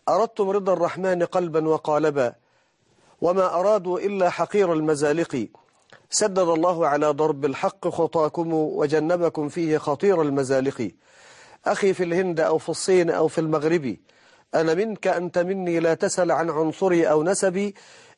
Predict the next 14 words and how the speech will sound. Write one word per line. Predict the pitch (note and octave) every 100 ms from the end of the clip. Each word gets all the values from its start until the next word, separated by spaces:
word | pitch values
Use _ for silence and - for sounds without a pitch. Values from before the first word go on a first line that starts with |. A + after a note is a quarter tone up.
| -
إنه | A3+ G#3 F#3
الإسلام | F3 D#3 - F3+ F3+ E3 -
أمي | F3 E3+ D#3+ D#3
وأبي. | E3+ D#3+ A#2 G2 _ _ - _ _ - - _ -
أحبتنا | G3 F3 A#3 G#3+ F#3+ -
الكرام، | E3+ E3+ F#3 F#3+ F#3 - _
مرحباً | D#3 F#3+ F#3 F3 E3+
بحضراتكم | D#3 D#3+ D3+ D#3 G3 F3+
مع | D#3+ E3+ D#3+
برنامجكم | D#3+ E3+ D3+ D#3+ D#3 D#3+ F3+ D#3+ E3 D#3
الحبيب | D#3+ D3 D#3+ D#3 A#2+ -
حدائق | C3+ C3+ C#3+ E3+ D#3
ذات | D3 E3 D#3
بهجة، | D#3+ F3+ E3 F3